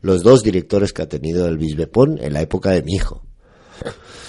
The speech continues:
¿Cómo lo noto? Pues porque lo cambio de colegio y automáticamente mi hijo ¿vale? Se encuentra en una situación totalmente, que, totalmente, tanto que,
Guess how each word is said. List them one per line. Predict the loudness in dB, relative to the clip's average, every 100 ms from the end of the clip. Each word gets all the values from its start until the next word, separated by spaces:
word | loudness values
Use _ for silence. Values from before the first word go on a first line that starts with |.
| -20 -20 _ _ _ 2
¿Cómo | 6 8
lo | 8 6
noto? | 4 2 2
Pues | -2 2
porque | 2 6
lo | 6
cambio | 8 8 8
de | 8
colegio | 8 6 6 6 6
y | 4
automáticamente | 2 4 0 0 2 2 2 2 2
mi | 2 2
hijo | 4 6 4 2 _ _ -20 -10
¿vale? | -2 0 0
Se | -2
encuentra | -2 0 2 4 2
en | 2
una | -2
situación | -4 -2 0 2 2 0 -8 _ -20
totalmente, | -14 -12 -10 -10 -6 -6 -8 _ _ -20 -20 -20 _ -6
que, | -4 -4 -8 -12 -20 -8
totalmente, | 0 2 6 4 4 0 -2 _ _ _ _ _ _
tanto | 0 0 2 2
que, | 4 2 0